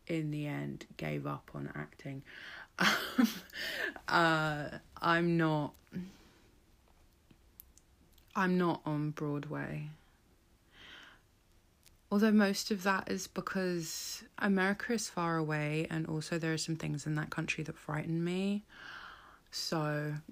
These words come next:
<laughs> maybe I can justify it to her like that. But parts of my work are reaching places I had never even heard of.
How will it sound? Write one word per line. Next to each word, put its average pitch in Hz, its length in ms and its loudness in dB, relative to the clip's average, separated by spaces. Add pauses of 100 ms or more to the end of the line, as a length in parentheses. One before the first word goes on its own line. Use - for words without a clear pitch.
(360)
<laughs> - 520 6
maybe 214 260 8
I 180 60 2
can 175 180 -2
justify 160 520 -4
it 156 80 -12
to - 80 -6
her 156 100 -2
like - 180 -6
that. 151 220 -2 (1000)
But 180 320 4 (2250)
parts 202 360 2
of 185 160 -2
my 165 180 2
work 151 640 -2
are 156 140 -2
reaching 151 720 0
places 156 680 -4 (120)
I 165 180 -2
had 160 260 -4
never 151 540 -2
even 151 340 -4
heard 143 300 -6
of. 160 300 -10